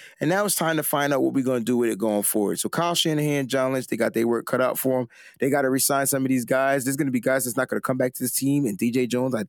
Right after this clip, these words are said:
think, is gonna be one of 'em. I'm sorry, because they got a young guy named Kinlaw that they're gonna bring back that's playing on a rookie contract, and it's just gonna free up some money, guys. I hate to say it.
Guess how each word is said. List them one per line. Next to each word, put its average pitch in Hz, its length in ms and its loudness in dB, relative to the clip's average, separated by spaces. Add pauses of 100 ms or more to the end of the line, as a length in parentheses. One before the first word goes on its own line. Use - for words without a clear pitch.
think, 165 180 -2
is 156 80 -2
gonna 156 220 -2
be 165 120 0
one 156 220 -4
of 156 100 -4
'em. 160 140 0
I'm 185 140 -2
sorry, - 400 0
because 220 260 -2
they 220 140 0
got - 200 -2
a - 80 0
young 220 260 -2
guy 208 200 0
named 214 240 0
Kinlaw 226 540 0
that 240 160 -2
they're 208 80 0
gonna 196 200 0
bring 202 300 -2
back - 300 0 (1120)
that's 240 180 0
playing 247 300 2
on 240 100 2
a 233 60 2
rookie 220 280 0
contract, 208 640 0
and 202 120 4
it's 196 140 2
just 185 200 0
gonna 214 180 0
free 208 280 0
up 190 100 -2
some 180 160 0
money, 175 260 2
guys. 139 300 0
I 139 80 0
hate 147 300 -2
to 156 100 -4
say 160 280 -2
it. - 160 -2